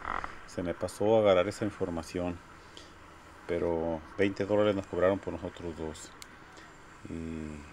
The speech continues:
pues, no, no, no está caro en realidad, porque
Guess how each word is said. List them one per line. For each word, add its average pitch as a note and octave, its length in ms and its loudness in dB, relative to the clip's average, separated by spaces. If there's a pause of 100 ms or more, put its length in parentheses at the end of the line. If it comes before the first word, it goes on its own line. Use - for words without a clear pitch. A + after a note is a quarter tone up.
(500)
pues, - 180 -4
no, A2+ 280 2
no, A#2 240 -2
no A#2 120 0
está A2+ 180 2
caro A#2+ 340 6
en A2+ 80 0
realidad, G2+ 380 2
porque G2+ 400 0